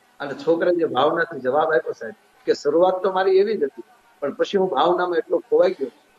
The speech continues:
કે હવે ભગવાનની આરતી વગર મને ખાવું ભાવતું નથી, બે દિવસથી જેવો નથી." તો કેમ નથી આવતો? હવે હું આવું ને તો હું ભઠ્ઠો પડું,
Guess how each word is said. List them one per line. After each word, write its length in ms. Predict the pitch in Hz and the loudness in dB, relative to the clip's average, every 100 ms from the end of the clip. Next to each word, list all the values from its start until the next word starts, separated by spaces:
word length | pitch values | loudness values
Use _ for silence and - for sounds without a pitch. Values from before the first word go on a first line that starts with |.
| - | -8
કે 60 | 139 | -2
હવે 340 | 170 185 117 _ _ _ - | 2 2 0 _ _ _ -16
ભગવાનની 400 | 135 180 190 185 | -4 -2 -2 -2
આરતી 340 | 160 165 208 | 0 0 -2
વગર 300 | 175 165 151 - _ _ | 0 0 -2 -4 _ _
મને 120 | 147 160 | -12 -12
ખાવું 340 | - 147 160 | -4 -4 -4
ભાવતું 400 | - 135 - 175 | -2 -2 -2 -6
નથી, 180 | 170 139 - _ _ | -6 -4 -8 _ _
બે 140 | 160 180 | 0 2
દિવસથી 380 | 170 160 - 156 135 | 0 -6 0 0 2
જેવો 220 | 135 147 | 0 0
નથી." 260 | 190 - - _ _ _ _ _ _ _ - 160 - | -4 -4 -6 _ _ _ _ _ _ _ -4 -4 0
તો 140 | 202 240 | 2 4
કેમ 200 | 247 233 | 2 2
નથી 220 | 214 170 | -4 -6
આવતો? 260 | 151 147 | -6 -4
હવે 280 | 117 117 185 | -4 0 2
હું 200 | 240 247 | 2 2
આવું 320 | 220 254 - | 0 0 -4
ને 80 | 185 | -14
તો 360 | - _ _ 196 | -16 _ _ -4
હું 80 | 226 220 - | -2 -2 0
ભઠ્ઠો 280 | 180 226 233 | 2 2 2
પડું, 260 | 196 165 | 0 -6